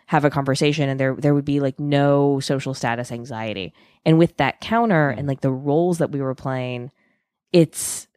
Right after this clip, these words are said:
Speaker 1: I, like, I felt the contempt and disrespect and, like, looking down, and I never got that from a client. Wouldn't have tolerated it
Speaker 2: Mm-hmm.
Speaker 1: from a client. Would have fucking blacklisted a client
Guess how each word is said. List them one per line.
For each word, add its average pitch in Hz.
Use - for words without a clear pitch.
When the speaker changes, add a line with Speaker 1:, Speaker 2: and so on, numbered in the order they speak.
Speaker 1:
I, 175
like, 165
I 160
felt -
the 139
contempt 175
and 139
disrespect 156
and, 143
like, 139
looking 156
down, 170
and 170
I 165
never 147
got 127
that 104
from 135
a 117
client. 113
Wouldn't 170
have 147
tolerated 143
it 95
Speaker 2:
Mm-hmm. 95
Speaker 1:
from 151
a 127
client. 123
Would 196
have 196
fucking 170
blacklisted 147
a 165
client 127